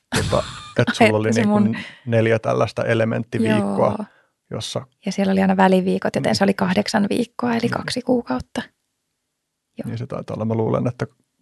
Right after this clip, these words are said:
Speaker 1: että kahdeksan viikkoa on neljä kuukautta, koska
Speaker 2: Mm.
Speaker 1: mä
Speaker 2: Niinhän
Speaker 1: en
Speaker 2: sitä
Speaker 1: osaa
Speaker 2: luulet.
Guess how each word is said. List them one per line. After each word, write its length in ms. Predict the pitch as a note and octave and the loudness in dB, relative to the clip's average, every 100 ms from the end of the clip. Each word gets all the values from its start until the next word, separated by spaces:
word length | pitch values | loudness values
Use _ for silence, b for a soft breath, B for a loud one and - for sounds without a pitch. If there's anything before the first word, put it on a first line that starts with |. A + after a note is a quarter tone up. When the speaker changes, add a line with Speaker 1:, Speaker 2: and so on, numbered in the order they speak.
| - | -20
Speaker 1:
että 200 | C3 - | -16 -10
kahdeksan 420 | - G#2+ A2 A2+ | -4 -4 -4 -8
viikkoa 360 | A#2 C3+ - A2+ A2 | -8 -12 -10 -8 -4
on 100 | A2+ | -4
neljä 240 | B2 A#2+ - | -4 -6 -8
kuukautta, 460 | B2+ - C3+ - - | -10 -12 -18 -10 -2
koska 240 | G3+ G3 | 0 2
Speaker 2:
Mm. 40 | G3+ - _ - | 0 -4 _ -4
Speaker 1:
mä 60 | |
Speaker 2:
Niinhän 220 | A3+ G3+ F3+ | 2 4 2
Speaker 1:
en 60 | |
Speaker 2:
sitä 140 | B2 A#3 | 0 0
Speaker 1:
osaa 100 | A3+ | 2
Speaker 2:
luulet. 160 | A#3 | 2